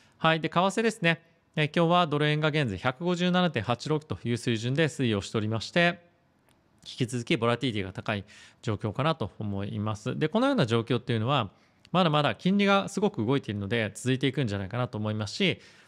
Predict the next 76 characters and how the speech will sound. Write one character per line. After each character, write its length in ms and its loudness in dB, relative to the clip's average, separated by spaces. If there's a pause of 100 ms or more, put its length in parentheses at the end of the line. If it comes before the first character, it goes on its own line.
ま 100 2
あ、 20 2
来 160 2
週 120 -2
以 60 -2
降 120 0
は 60 2
で 100 -6
す 100 -14
ね、 180 0
株 220 0
が 180 2
決 200 -4
算 120 -4
で 100 -2
動 140 -2
い 60 -4
た 100 -2
り、 260 0 (280)
え 100 -4
ー、 20 -2
再 160 -2
来 120 -2
週 100 -2
は 60 0
ピ 160 -2
ー 20 0
シ 200 0
ー 20 0
が 80 2
あ 40 0
っ 60 -14
た 80 -4
り 80 -4
と 80 -4
か、 300 2 (320)
ま 60 -2
あ、 20 -2
本 140 2
当 80 0
に 80 2
毎 200 2
週 140 0
毎 180 4
週 120 0
大 200 2
き 80 -4
な 80 2
イ 40 2
ベ 120 0
ン 80 -4
ト 100 -4
が 240 0
あ 60 2
る 80 -2
の 100 -4
で、 240 0 (400)
ま 100 -4
あ、 20 -2
こ 100 -2
う 40 2
い 40 -2
っ 20 -18
た 280 -4
ぜ 80 0
ひ 60 -4
ボ 100 0
ラ 100 2
テ 100 -4
ィ 20 0
リ 40 0
テ 60 -4
ィ 40 -2
が 60 -6
高 280 -2
い、 100 -6